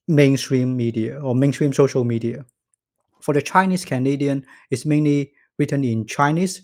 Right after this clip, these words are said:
spreading through WeChat. As, as you, as Patrick mentioned, right? If it's spreading by WeChat, it means it's allowed by the Chinese government, right? It has been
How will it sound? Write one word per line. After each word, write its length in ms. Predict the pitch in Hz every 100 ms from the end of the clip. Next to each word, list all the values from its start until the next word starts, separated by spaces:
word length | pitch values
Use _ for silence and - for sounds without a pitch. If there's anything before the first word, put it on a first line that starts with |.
| _
spreading 460 | - - 147 139 139
through 300 | - 139 127
WeChat. 600 | 135 139 185 214 - - _ _ - _ _ -
As, 140 | 123 123
as 200 | 135 -
you, 100 | 143
as 180 | 135 -
Patrick 320 | 151 143 135
mentioned, 320 | 127 123 110
right? 120 | 113
If 140 | 123 117
it's 140 | 120
spreading 420 | - - 151 147
by 200 | 139 113
WeChat, 460 | 110 151 - 190 226 -
it 200 | 123 -
means 360 | 139 143 - _ _ - _ _ _ _ -
it's 180 | 139 -
allowed 440 | 123 127 127 131
by 80 | 123
the 100 | 110
Chinese 340 | - 123 117 -
government, 520 | 110 113 113 139 - 156
right? 240 | 147 147 151
It 140 | 127
has 220 | 135 120
been 300 | - 123 110